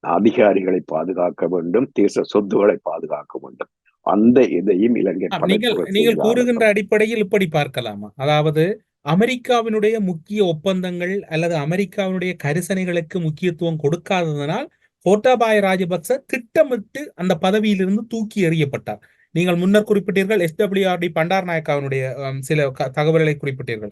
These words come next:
Speaker 2: அதனோடு ஒப்பிடுகின்ற போது, அம்-, மே-, அ, குறிப்பாக மேற்குலகம் என்று கூறுவதை விட அமெரிக்காவின் நலனில் அக்கறை இல்லாத யாரும் இலங்கையில் ஆட்சி செய்ய முடியாது என்று எடுத்துக்கொள்ள முடியும்.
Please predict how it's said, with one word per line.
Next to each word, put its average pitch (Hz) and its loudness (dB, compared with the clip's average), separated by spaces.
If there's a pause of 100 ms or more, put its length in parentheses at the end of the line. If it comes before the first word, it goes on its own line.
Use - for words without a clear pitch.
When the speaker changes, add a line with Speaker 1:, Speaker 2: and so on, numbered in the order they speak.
(280)
Speaker 2:
அதனோடு 233 6
ஒப்பிடுகின்ற 240 4
போது, 156 -2 (260)
அம்-, 202 -2
மே-, 180 -2
அ, 165 -4
குறிப்பாக 170 0
மேற்குலகம் 254 2
என்று 233 0
கூறுவதை 196 -2
விட 165 -2 (180)
அமெரிக்காவின் 294 -4
நலனில் 269 0
அக்கறை 247 -2
இல்லாத 240 0
யாரும் 185 -2
இலங்கையில் 214 -2
ஆட்சி 202 -6
செய்ய 202 -2
முடியாது 170 0
என்று 160 2
எடுத்துக்கொள்ள 131 -2
முடியும். 98 -16